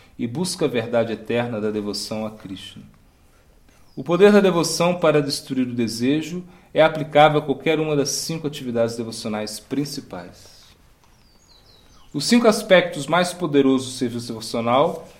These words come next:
são a associação com os devotos, servir a forma da deidade do Senhor Krishna, ouvir o Srimad Bhagavatam,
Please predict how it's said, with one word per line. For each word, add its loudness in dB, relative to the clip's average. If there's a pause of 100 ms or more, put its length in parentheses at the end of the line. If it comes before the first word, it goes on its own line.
(100)
são 2
a 6
associação 0
com -4
os -4
devotos, 0 (320)
servir 0
a 4
forma 2
da 2
deidade 2
do -8
Senhor -8
Krishna, -10 (380)
ouvir 0
o -2
Srimad 0
Bhagavatam, -2